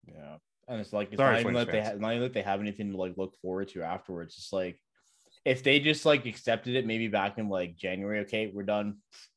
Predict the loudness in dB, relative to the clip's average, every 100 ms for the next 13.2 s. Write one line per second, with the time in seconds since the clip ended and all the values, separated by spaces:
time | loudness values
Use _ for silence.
0 | _ _ -12 -4 -2 -2 -2 -2 0 0
1 | 0 -2 -8 -20 _ -2 0 2 0 0
2 | 0 0 0 0 0 -2 -2 -4 -4 -2
3 | 0 0 -2 -4 -4 -4 -6 -6 -10 -8
4 | -6 -6 -2 -2 -2 -4 -10 -6 -6 -4
5 | -2 -2 0 0 -2 0 2 2 0 -4
6 | -8 -18 _ _ _ -12 -2 0 0 2
7 | 2 0 2 2 2 2 0 2 2 2
8 | 0 -4 0 0 -2 _ _ _ _ _
9 | _ 0 2 6 6 8 6 4 2 -4
10 | 4 6 6 4 -2 0 0 0 0 -2
11 | 2 2 2 0 2 2 2 -2 _ _
12 | _ _ _ _ _ -16 -10 -2 -2 -2
13 | -4